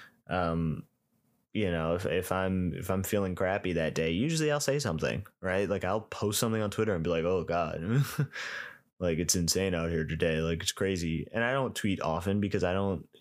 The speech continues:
you know, oftentimes I'm not doing anything. I'm just writing.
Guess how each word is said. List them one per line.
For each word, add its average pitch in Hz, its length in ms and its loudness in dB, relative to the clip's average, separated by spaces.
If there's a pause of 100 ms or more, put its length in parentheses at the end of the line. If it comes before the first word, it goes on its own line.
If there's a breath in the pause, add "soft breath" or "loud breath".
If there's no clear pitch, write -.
(120)
you 107 120 -2
know, 85 100 2
oftentimes 82 460 0
I'm 87 80 2
not 92 160 -2
doing 101 240 0
anything. - 400 -6 (840 loud breath)
I'm 90 80 2
just 80 120 -2
writing. 82 480 -2